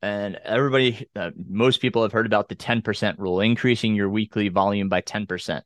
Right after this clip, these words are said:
whether that be by time or whether that be by mileage. It is a safe rule of thumb, okay? You, like, it is a safe way to build, 'cause if you build too quickly, yes, you can get injured.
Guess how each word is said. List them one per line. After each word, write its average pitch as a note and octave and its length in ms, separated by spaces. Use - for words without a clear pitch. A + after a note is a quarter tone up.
whether E2+ 300
that F2 220
be F#2+ 120
by E2 160
time B2 360
or F2 120
whether F2+ 280
that F2+ 200
be F2 140
by F2 160
mileage. F#2 600
It C#3 140
is D#3+ 380
a C3 200
safe - 720
rule A#2 640
of F#2+ 160
thumb, F2+ 400
okay? G2 360
You, G2 360
like, F#2+ 240
it A2 120
is G#2+ 160
a G#2 60
safe B2+ 440
way A2 220
to G#2 140
build, F2 380
'cause F#2+ 180
if G2 80
you A2 120
build B2+ 320
too C3 160
quickly, B2+ 380
yes, A2+ 360
you A2 100
can A2+ 220
get A2+ 160
injured. - 260